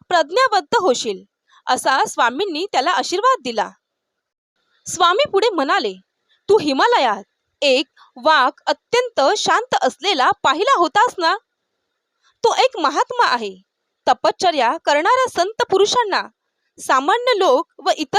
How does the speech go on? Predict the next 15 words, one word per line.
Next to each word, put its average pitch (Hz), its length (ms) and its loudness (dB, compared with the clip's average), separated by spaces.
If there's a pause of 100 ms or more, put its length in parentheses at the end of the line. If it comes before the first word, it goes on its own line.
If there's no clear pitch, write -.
(120)
वन्य 339 280 -2
प्राण्यांपासून 285 760 -4 (360)
त्रास 392 340 2
होऊ 320 200 -2
नये 214 260 -6 (300)
म्हणून 262 220 0
त्याने 302 440 -2 (400)
ते 440 80 2
व्याघ्र 330 340 0
रूप 466 360 2
धारण 311 360 -2
केले 339 180 0
होते 214 420 -4 (540)
व 247 80 2
तो 285 340 2